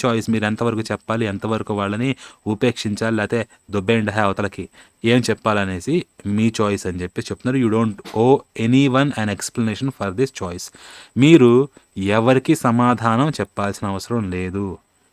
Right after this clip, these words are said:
పక్కోళ్ళకి అవసరం లేదు. ఇంట్లో ఉంటారుగా అమ్మ, అబ్బా, వీళ్ళకి లేదు,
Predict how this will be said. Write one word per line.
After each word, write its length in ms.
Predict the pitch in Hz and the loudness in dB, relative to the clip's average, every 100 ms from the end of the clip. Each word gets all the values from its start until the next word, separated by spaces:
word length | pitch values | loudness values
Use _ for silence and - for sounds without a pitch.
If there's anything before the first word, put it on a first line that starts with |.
| _ _ _ _ _ _ _ - | _ _ _ _ _ _ _ 0
పక్కోళ్ళకి 480 | 110 - - 101 - | 0 0 2 4 4
అవసరం 320 | 113 110 123 | 2 2 2
లేదు. 240 | 104 87 92 _ _ - | 0 -4 -14 _ _ -6
ఇంట్లో 360 | 113 123 123 160 | -2 0 4 6
ఉంటారుగా 600 | 143 139 143 139 143 180 - _ _ _ _ - | 6 2 2 2 2 -2 -6 _ _ _ _ -6
అమ్మ, 400 | 101 113 123 131 - _ | -2 2 2 2 -4 _
అబ్బా, 360 | 104 92 107 139 - _ _ _ | -10 -6 -4 -4 -6 _ _ _
వీళ్ళకి 480 | 82 95 101 113 147 | -4 0 0 0 2
లేదు, 360 | 135 139 131 | 4 4 2